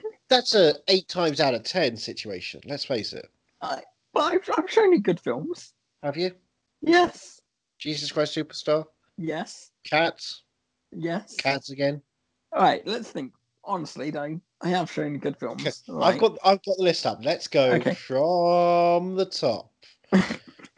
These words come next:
Speaker 1: Let's see, whenever you made a
Speaker 2: I
Speaker 1: choice.
Speaker 2: feel like I'm gonna regret
Speaker 1: Whenever
Speaker 2: saying
Speaker 1: you made a
Speaker 2: this.
Speaker 1: choice, it was,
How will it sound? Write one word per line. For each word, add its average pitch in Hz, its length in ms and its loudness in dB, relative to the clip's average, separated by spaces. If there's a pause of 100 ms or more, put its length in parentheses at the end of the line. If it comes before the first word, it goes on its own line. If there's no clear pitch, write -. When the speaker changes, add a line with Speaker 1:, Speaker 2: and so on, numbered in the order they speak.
(800)
Speaker 1:
Let's 151 180 -8
see, 151 180 2
whenever 147 520 4
you 165 240 6
made 156 320 6
a 143 40 -2
Speaker 2:
I - 20 -2
Speaker 1:
choice. 127 420 0
Speaker 2:
feel 160 180 6
like 147 180 2
I'm 143 120 -4
gonna 143 200 4
regret 190 320 4
Speaker 1:
Whenever 180 240 6
Speaker 2:
saying 170 80 4
Speaker 1:
you 208 80 4
made 185 140 6
a - 20 -4
Speaker 2:
this. 160 100 -2
Speaker 1:
choice, 131 540 2
it 113 160 -6
was, 113 2250 0